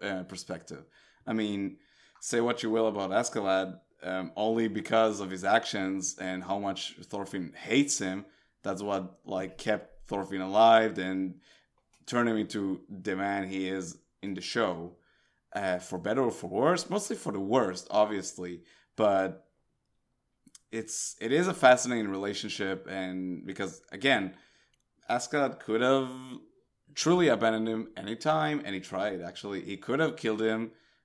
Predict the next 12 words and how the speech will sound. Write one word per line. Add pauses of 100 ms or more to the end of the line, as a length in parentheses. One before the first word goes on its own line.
many
times, (340)
and (120)
he
didn't,
because, (800)
I
mean, (100)
it, (100)
there's
a
question,